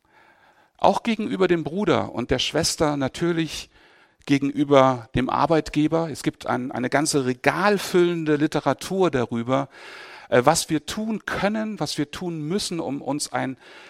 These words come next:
ein, ein Image aufzubauen, das es uns erlaubt, Karriere zu machen, beruflich erfolgreich zu sein. Das ist Selbstrechtfertigung. Die ganze Kultur ist, äh,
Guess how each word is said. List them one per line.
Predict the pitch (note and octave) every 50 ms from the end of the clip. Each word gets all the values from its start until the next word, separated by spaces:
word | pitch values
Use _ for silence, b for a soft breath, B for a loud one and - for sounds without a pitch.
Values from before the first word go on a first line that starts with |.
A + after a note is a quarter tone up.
| B B B B
ein, | B2 B2+ C#3+ - -
ein | B2+ B2+ C#3+ -
Image | - A#3 B3+ C4 B3 - - - -
aufzubauen, | B2+ B2 C3 C3 - - - - C#3 A2+ - G#2+ A2 A2+ B2 C3 D#3+ F3+ F3+ E3 _ _ b b b b b b b b b
das | b C3+ C3+ - D#3
es | C#3 -
uns | - C3 C#3 C#3 C#3 - - - - - - _ _ -
erlaubt, | A#2 A#2+ B2 B2 C3 D#3 G3+ F#3 - - - -
Karriere | - D3+ D3 C#3 D3 D#3 E3 D#3 D3
zu | - - -
machen, | G#2+ G2 F#2 - - - - F#2 _ _ _ _ _ _ _ _ _ b b b b b b b b b b b
beruflich | b B2 A#2+ D3 F#3 G3 - - E3 D3 D#3 -
erfolgreich | - B2+ - - C#3+ C3+ C3+ A#2+ A2 G#2 G2+ G2 -
zu | - - G#2
sein. | F#2 G2 F#2 F2+ F2+ -
Das | C3 C3 -
ist | C#3 - - - - - b b b b b
Selbstrechtfertigung. | b - - C#3 D3+ D#3 - - - - B2+ A2+ - - - - - - - G2+ F#2 - - - F#2 F#2+
Die | G#2 B2+
ganze | - - G3+ - - F#3
Kultur | - - E3 D3+ - - - - G#3 A3+ A3 F#3 G#2+ F#2+ - B B B B B B B B
ist, | - E3 D#3 - - - - - - b b b b b
äh, | A#2+ B2 B2